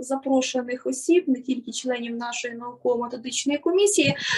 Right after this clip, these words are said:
У нас сьогодні на порядку денному затвердження освітньо-професійних програм за спеціальністю нуль вісімдесят один право. І перше питання — це затвердження програми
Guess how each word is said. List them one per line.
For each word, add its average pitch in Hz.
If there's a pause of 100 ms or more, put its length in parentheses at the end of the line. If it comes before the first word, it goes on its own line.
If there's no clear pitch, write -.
(140)
У 285
нас 381
сьогодні 320
на 302
порядку 302
денному 370
затвердження 302
освітньо-професійних 269
програм 370
за 269
спеціальністю 285 (340)
нуль 277
вісімдесят 262
один 262 (360)
право. 220 (420)
І 370 (280)
перше 320
питання — 427
це 349 (220)
затвердження 269
програми 277